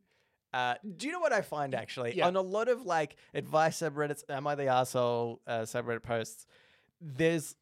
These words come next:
Speaker 1: so many times where somebody's talking about their wedding or often hens or, or bucks being ruined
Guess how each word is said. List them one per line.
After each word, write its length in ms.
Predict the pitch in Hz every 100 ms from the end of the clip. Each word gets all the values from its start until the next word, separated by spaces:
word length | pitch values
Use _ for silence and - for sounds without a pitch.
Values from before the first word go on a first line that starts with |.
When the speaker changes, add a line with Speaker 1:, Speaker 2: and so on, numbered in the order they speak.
| _ _ _ _ _ _ _ _
Speaker 1:
so 300 | - - 220
many 200 | 294 320
times 500 | - 165 151 139 143
where 140 | 147 131
somebody's 360 | 147 139 131
talking 360 | - 135 135 135
about 320 | 131 123 131
their 140 | 127
wedding 680 | 123 139 151 143 139 135 135 - -
or 520 | 131 120 107 107 107 - _
often 340 | 117 117 117 104
hens 520 | 98 127 120 117 113
or, 160 | 101 90 -
or 80 | 123
bucks 320 | 131 113 -
being 360 | 135 110 107
ruined 520 | 113 143 120 104 127